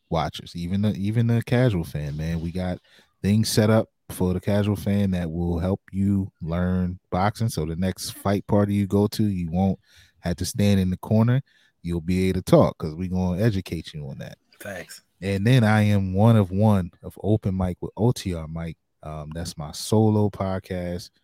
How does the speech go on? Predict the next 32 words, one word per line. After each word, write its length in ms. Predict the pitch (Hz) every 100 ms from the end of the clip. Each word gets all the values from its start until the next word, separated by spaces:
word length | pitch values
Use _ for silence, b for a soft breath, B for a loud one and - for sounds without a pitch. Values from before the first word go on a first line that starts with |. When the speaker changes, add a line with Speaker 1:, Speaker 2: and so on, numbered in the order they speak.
| _ _ _ -
Speaker 1:
Uh, 320 | 76 76 76
that's 220 | 78 82
the 120 | - 87
show 500 | - 113 107 90 - _
where 120 | - 82
the 80 |
mic 300 | 80 87 90
is 100 | 85
open 240 | 85 87 82
for 140 | 76
any 240 | 87 90 87
discussion, 580 | - - 98 95 90
no 80 | 85
matter 300 | 82 82 78
what 220 | 78 92
it 100 | 92 87
is, 240 | 87 87
who 220 | - 87
it 80 | 80
is, 200 | 78 73
where 280 | 76 107 110
it 40 |
is. 260 | 110 107 - _ _ _ _ _ -
I 120 | -
talk 320 | 90 - 95 - _ _ _
about 340 | 95 90 95 - _
everything 540 | 104 104 92 78 73
from 240 | 82 87 85
mental 240 | 95 98
health 280 | 98 98 107 - _
to 100 | -
sports. 520 | - - 113 - -